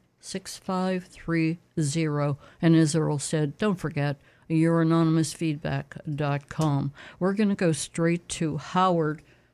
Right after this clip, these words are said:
who's been holding. Uh, I think he's still there. Nope, he hung up. Okay, Howard, give us a call back. Sorry to make you wait that long. Uh, we're gonna go to David. Uh, David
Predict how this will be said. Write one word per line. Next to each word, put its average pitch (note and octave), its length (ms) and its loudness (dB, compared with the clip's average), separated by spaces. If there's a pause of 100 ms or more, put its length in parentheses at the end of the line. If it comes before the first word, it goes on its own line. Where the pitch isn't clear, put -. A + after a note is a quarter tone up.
(120)
who's D#3+ 220 -2
been D#3 240 -2
holding. E3 560 0 (420)
Uh, D#3 460 0 (140)
I - 280 -12
think G#3+ 400 -6
he's D3 260 -8
still D3 440 -10
there. D#3 400 -4 (400)
Nope, G#3+ 280 -2 (280)
he G3+ 200 -2
hung E3+ 260 4
up. - 160 -4 (560)
Okay, A3 340 2
Howard, G#3+ 400 4
give C#4 180 -2
us C#4 140 -4
a A3 60 -4
call D#3+ 260 -2
back. D3+ 440 -4 (800)
Sorry D#3+ 380 -6
to D#3 220 -4 (420)
make E3+ 240 -6
you D#3 80 -4
wait F3+ 300 -2
that C#3+ 260 -6
long. E3 320 0 (420)
Uh, F3 320 2
we're F3+ 220 -4
gonna F3+ 280 0
go F3+ 200 0
to E3 140 0
David. F3 720 0 (440)
Uh, D3+ 440 2 (380)
David E3 540 -2